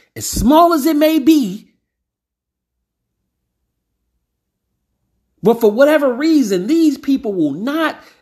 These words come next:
get together and say, "Hey, look, there is so many children or so many women dying from birth for producing a child.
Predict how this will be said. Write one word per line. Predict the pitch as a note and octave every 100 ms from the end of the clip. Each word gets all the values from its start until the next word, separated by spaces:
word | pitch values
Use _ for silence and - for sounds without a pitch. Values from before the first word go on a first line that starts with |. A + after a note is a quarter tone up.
| -
get | C3+ C4+ D4
together | - G3 D3 B3 C4+ G3 F3+
and | D3
say, | D3+ F#3+ D#3+
"Hey, | D#3+ A#3+ D3+ G#2 - _ -
look, | F#3 A3+ - - _ _ _ _ _ _ _ _ _ _ _ _ _
there | - A#2+ D#3
is | A2
so | - - C#4+ C#4+
many | C4+ B3+
children | A3+ - C4+ G#3 D#3 C#3 C#3 _ _ _ _ _ _ _ _ _ -
or | C3+
so | - C#4+ C#4+
many | C4 B3
women | G#3 B3+ A#3 E3 D#3 - _ -
dying | B2+ A#3 B3+ B3 A3+
from | - G3+ D#3
birth | B2 A3+ F3+ E3 - _ _ _ _ _ _ _ _ _ _ _ _ _ _ _ _ _ _ _ _ _ _ _ _ _
for | - G3+
producing | G3 D#3+ A2+ B3 C4+ C4 A3
a | E3
child. | - - C4+ C#4+ A3+ D3+ C3 A#2+